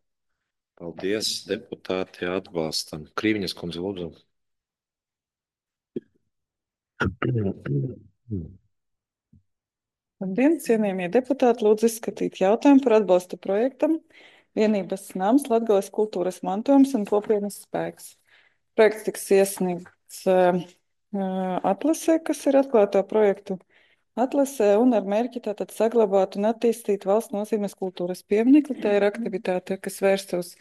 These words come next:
Speaker 2: kultūras pieminekļu saglabāšanu, arī ņemot šo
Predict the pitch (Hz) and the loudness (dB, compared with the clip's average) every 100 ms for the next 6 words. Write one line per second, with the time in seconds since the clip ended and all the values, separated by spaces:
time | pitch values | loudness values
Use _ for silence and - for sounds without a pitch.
0 | - - - - - 202 202 190 - 202 | -20 -20 -20 -14 -2 0 2 0 2 2
1 | 190 185 180 175 - 214 233 330 330 339 | 2 2 -2 -6 -2 0 0 0 2 2
2 | - 226 226 220 190 226 233 202 190 - | 2 4 6 6 4 2 2 2 0 -10
3 | 190 _ - - 208 202 185 | -10 _ -18 -4 2 2 0